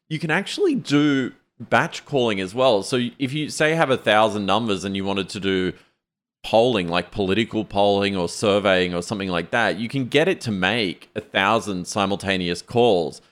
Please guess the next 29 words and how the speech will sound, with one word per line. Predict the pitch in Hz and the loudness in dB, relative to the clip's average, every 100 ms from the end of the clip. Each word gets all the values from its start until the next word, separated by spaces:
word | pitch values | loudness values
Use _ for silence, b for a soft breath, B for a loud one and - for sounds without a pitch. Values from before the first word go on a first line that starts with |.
| b _ _ | b _ _
and | 113 107 104 - - 117 | -2 -2 -2 -8 -20 -8
get | 123 117 | -2 0
results. | 104 92 120 127 95 - | 0 0 2 4 2 0
And | 117 | -2
in | 117 | -2
theory, | 113 117 117 135 110 | -2 -2 0 2 2
then | 95 95 92 90 - _ | 2 0 -2 -6 -12 _
sort | - 107 | -6 -6
of | |
compile | - 104 - 98 101 | -4 -8 0 4 4
them | 95 90 | 4 0
into | - 95 95 - 104 92 90 82 b b _ _ _ | -4 -4 -4 -6 -2 -2 -2 -6 b b _ _ _
a | 117 | -4
C | 110 - 107 | -4 -2 0
S | 92 - | 0 -2
V. | 151 | 2
I | 113 | 2
thought | 107 175 143 | 2 0 -2
the | 139 | 0
other | - 131 | 2 2
interesting | 151 131 123 131 - 110 | 2 0 -4 -6 -6 -6
piece | 92 107 104 | -2 -4 -4
of | 104 | -6
this | 92 101 | -4 -4
is | 101 90 | -4 -6
it | - | -6
can | 113 | -2
work | 101 104 | 0 0
for | - | -2